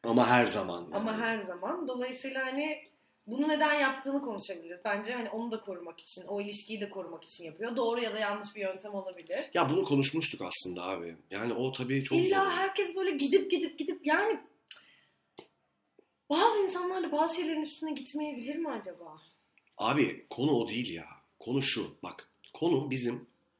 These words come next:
Speaker 1: birazcık toplumsal da bir şey bu, bu arada. Ee, biz çok reaksiyonel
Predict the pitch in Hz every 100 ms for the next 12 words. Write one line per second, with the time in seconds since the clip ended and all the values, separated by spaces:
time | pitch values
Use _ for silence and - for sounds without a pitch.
0 | _ _ - 123 135 120 - 98 - 113
1 | 113 - - 107 98 85 - 85 82 123
2 | 90 82 82 120 - _ _ _ - -
3 | _ _ _ 98 95 127 139 175 110 113
4 | 104 - 120 110 113 101